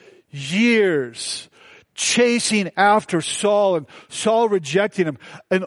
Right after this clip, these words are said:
only after twenty-five years that God would have given him another twenty-five, but a year goes by, five years, ten years, fifteen, twenty. After twenty-five years, God says, "Time out." Time for a new king here. And so Samuel then comes to Saul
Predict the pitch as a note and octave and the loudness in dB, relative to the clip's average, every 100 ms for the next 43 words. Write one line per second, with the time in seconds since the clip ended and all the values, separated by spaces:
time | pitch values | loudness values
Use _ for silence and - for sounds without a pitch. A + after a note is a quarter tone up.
0 | - G#3 C4 C#4 B3 A3 G#3 F3 - - | -4 -2 2 2 2 2 0 -4 -8 -4
1 | B3 A#3 G#3 G#3 G3+ G3 F3 G#3+ G3 D#3+ | 0 0 0 0 2 2 2 2 2 0
2 | C#3 D3 - - - G3 A#3 G3+ G#3 G#3 | -2 -4 -8 -20 -2 0 2 0 0 0
3 | G3 A#3+ C4+ A#3+ - G3 F#3 E3+ E3 E3 | 0 0 0 -2 -2 -2 0 0 0 0
4 | D#3 C#3+ - - - E3 A3 B3+ A#3 G3 | 0 -2 -10 -20 -6 0 2 2 2 0
5 | F#3 C3 E3+ D#3+ - A#3 B3 A3 F3 E3 | 0 0 0 0 -2 0 0 0 0 -2
6 | D3+ - B3 B3 G#3 F#3 D#3+ A3+ A3+ - | -2 -2 0 0 0 0 0 0 -2 0
7 | A3 G3+ E3 G#3 G#3 F3+ - - F#3+ - | 0 0 -2 0 0 0 -6 -12 -8 -2
8 | G#3 G#3 F#3+ F#3+ - - A#3+ B3+ A3+ G#3+ | -2 0 -2 -2 -4 -2 0 0 0 0
9 | G#3 G#3 G3 G#3 F3+ C3+ F3+ F3 F3 D#3+ | 2 0 0 0 0 0 0 0 -2 -4
10 | - - - - A3 G#3+ G3 F#3 D3 C3 | -6 -20 -12 -2 0 0 0 0 0 -4
11 | _ - _ - - G#3+ G#3 - E3 D#3+ | _ -20 _ -12 -2 0 0 -2 0 2
12 | E3+ E3 - F#3+ F#3+ D#3+ C#3 G2 - - | 0 0 0 0 0 0 -4 -6 -14 -20
13 | - - - D#3 A3 G3+ - G3+ B3+ C4 | -18 -14 -6 -4 0 -2 0 0 0 0
14 | G#3 F#3 F3+ E3+ F#3+ E3 D3 - G3 F#3 | 0 0 -2 -2 -4 -2 -8 -2 0 2
15 | E3+ E3 - | 2 0 -8